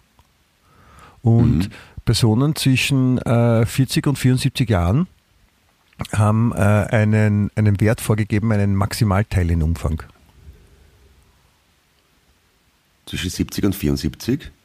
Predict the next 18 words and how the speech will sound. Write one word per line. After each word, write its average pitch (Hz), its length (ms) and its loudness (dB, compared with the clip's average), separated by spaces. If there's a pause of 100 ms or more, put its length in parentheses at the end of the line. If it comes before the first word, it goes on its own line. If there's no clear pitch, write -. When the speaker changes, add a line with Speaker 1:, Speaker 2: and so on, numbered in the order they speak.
(100)
Speaker 1:
Weil 104 240 -2
zwischen 131 260 0
vierzig 151 340 0
und 151 80 0
vierundsiebzig 143 560 -2
Jahre, 98 460 0
also 120 160 -2
wenn 110 80 2
man 113 140 0
zwischen 117 260 -4
vierzig 117 300 -2
und 120 80 -2
vierundsiebzig 113 420 -2
Speaker 2:
Zwischen 80 100 0
Speaker 1:
Jahre 92 260 2
Speaker 2:
vierzig. - 200 -6
Speaker 1:
alt 127 60 0
ist, - 180 -4